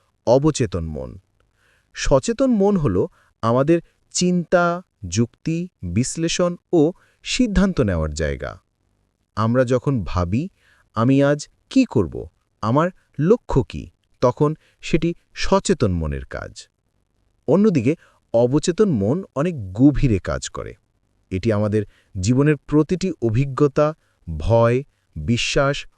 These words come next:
ও অভ্যাস ধরে রাখে। তুমি যেভাবে প্রতিক্রিয়া দাও,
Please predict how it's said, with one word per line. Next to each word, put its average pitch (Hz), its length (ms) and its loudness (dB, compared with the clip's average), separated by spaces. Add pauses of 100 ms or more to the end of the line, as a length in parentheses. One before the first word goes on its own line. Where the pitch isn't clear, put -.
(120)
ও 165 200 6 (380)
অভ্যাস 175 460 2
ধরে 92 240 -4
রাখে। 64 320 -10 (720)
তুমি 135 240 2 (420)
যেভাবে 139 460 2
প্রতিক্রিয়া 143 640 0
দাও, 85 280 -4